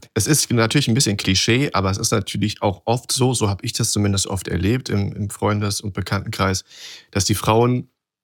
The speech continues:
diesen, diesen Arzt, äh, Health Manager Job in der Familie übernehmen und die Männer dann so ein bisschen mehr Technik und, äh, ne,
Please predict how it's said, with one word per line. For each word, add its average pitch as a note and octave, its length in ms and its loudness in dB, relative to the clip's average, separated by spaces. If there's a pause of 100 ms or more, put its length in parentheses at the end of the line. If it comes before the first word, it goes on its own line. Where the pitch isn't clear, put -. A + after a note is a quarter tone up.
(400)
diesen, F#2+ 420 4
diesen F2 380 -2
Arzt, - 640 -2
äh, - 1160 -12
Health A2 640 2
Manager A2+ 680 2
Job A#2 380 2
in A#2 80 -2
der A#2 100 2
Familie B2 440 2
übernehmen A#2 560 2 (380)
und A#2 200 2
die A2+ 80 4
Männer A#2 320 4
dann G#2+ 180 2
so G2+ 100 -4
ein F#2+ 60 -6
bisschen G2+ 300 0
mehr F#2+ 260 2
Technik G#2+ 840 0 (400)
und, G#2+ 540 0
äh, E2 120 -4
ne, A2 420 2